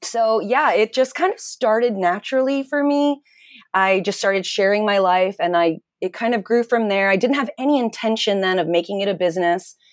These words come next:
And as I got feedback kind of from my followers and my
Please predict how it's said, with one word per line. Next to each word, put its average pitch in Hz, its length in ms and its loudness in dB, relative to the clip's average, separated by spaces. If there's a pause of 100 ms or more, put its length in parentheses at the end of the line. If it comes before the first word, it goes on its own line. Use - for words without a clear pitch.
(580)
And 214 720 2
as 247 220 4
I 285 80 2
got 254 240 -2
feedback 214 640 0
kind 202 260 -2
of 185 200 0
from 175 420 2 (100)
my - 140 -6
followers 269 600 0
and 185 100 -4
my 165 120 -2